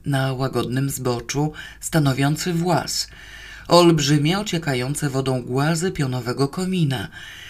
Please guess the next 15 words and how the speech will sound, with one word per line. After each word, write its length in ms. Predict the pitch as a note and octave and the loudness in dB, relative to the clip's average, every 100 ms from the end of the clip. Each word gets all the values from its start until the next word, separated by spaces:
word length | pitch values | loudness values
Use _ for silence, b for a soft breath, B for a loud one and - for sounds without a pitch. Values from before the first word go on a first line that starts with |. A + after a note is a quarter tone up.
| B B | B B
ciasne 500 | - E3 D3+ - B2+ | 2 4 4 2 -2
wejście 560 | A#2 A#2+ A2 - - D3+ | 0 -2 -2 -6 -2 2
do 200 | D3 C3+ | 4 4
bocznych 500 | B2 A2+ D3+ E3+ E3+ | 2 -2 -2 -2 -2
korytarzy, 840 | G3 G3+ G#3 D3+ A#2+ A#2 A#2 B2 B B B - | -4 -2 -2 -2 -2 -4 -6 -6 B B B 0
dolny 480 | D#3 C#3+ A2+ G#2+ G2+ | 4 6 4 -2 -6
korytarz, 640 | A#2+ A#2 A#2 C#3+ E3+ - B B B B | -4 -4 -2 2 2 0 B B B B
czarny 560 | - G#3 A#3 G#3+ G3+ G3 - | 2 6 6 4 -2 -4 -4
i 80 | - | 2
nieskończenie 800 | D3+ D3 - A3+ A3 G3 E3+ C3+ | 4 4 0 -4 -6 -2 0 0
długi, 520 | B2 C3+ C#3 C#3 C#3+ B B B B B | 0 0 2 2 0 B B B B B
a 80 | - | 0
także 300 | D#3+ C3+ D3+ | 2 4 2
podziemne 640 | C#3+ C3 C#3+ D3+ C#3 C3 | 2 0 0 2 2 2
jezioro. 680 | C3+ B2+ E3 D3 C3 B2+ | 2 4 4 4 2 -2